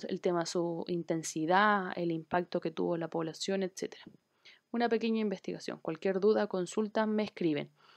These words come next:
Eh, las personas que han realizado actividades de las que yo he mandado antes y las han hecho en el cuaderno, me mandan una foto al correo y yo la reviso para saber cómo van.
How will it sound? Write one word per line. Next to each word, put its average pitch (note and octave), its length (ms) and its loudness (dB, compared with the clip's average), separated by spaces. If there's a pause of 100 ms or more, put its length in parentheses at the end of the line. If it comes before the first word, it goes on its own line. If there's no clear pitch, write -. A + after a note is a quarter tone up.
(420)
Eh, F2 440 -2 (160)
las F#3 180 0
personas A3 380 -2
que A3 100 -2
han G3+ 100 2
realizado G3+ 460 2
actividades F#3+ 800 2
de F#3+ 80 0
las F3+ 140 -2
que - 140 -2
yo F#3+ 120 4
he G#3 60 4
mandado G3 420 2
antes G#3 400 0 (480)
y F3+ 100 0
las F3 160 2
han F3+ 140 2
hecho G3 220 0
en G#3 80 2
el F#3 100 0
cuaderno, G#3+ 600 2
me F#3+ 120 0
mandan G#3 260 2
una G3+ 200 2
foto A3+ 280 2
al A#3 100 -2
correo B3+ 440 4
y G#3+ 100 0
yo G3+ 120 2
la G#3+ 100 4
reviso A3 340 2
para G3 160 0
saber G3+ 280 0
cómo A3 220 4
van. G3 200 4